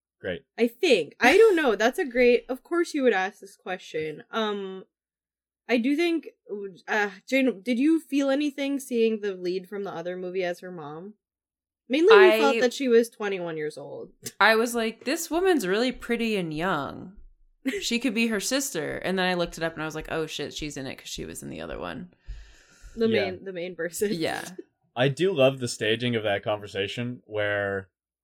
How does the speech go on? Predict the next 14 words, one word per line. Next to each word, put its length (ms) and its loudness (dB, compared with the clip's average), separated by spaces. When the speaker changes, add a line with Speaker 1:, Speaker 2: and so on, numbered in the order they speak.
Speaker 1:
uh, 720 0
her 180 -2
mom 260 -2
is 100 -6
face-, 400 -4
they're 100 -2
both 260 2
facing 480 0
the 120 -6
same 420 -8
direction, 600 -6
which 240 -10
is 220 -4
Speaker 3:
Yeah. 100 -6